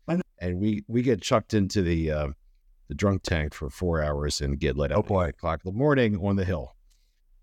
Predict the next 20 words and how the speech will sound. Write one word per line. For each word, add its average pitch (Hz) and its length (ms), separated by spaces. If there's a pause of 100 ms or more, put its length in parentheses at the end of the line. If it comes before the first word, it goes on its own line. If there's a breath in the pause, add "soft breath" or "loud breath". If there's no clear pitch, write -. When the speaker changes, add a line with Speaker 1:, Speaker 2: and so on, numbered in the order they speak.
(320)
Speaker 2:
And 90 600 (760)
you 95 180
can 90 280
fill 92 220
in 80 60
the 76 80
parts - 520
from 64 220
there. 50 320
So 85 240
that's, 85 300
that's - 260
my 107 140
Primanti's, 104 800 (200)
uh, 90 180
origin 98 420
story. 67 360 (1200)
The 113 80
last 160 360
question, 85 480